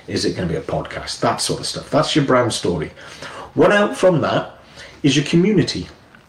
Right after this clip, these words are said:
These are your customers and prospects. Within your community, you should have your tribe.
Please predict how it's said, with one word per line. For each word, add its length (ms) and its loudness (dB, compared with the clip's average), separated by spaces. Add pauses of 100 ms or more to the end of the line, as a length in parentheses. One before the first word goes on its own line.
(600)
These 240 4
are 20 -2
your 160 2
customers 880 -2
and 160 -6
prospects. 680 -4
Within 300 4
your 80 0
community, 580 2
you 200 6
should 180 0
have 260 -6
your 140 -2
tribe. 560 -4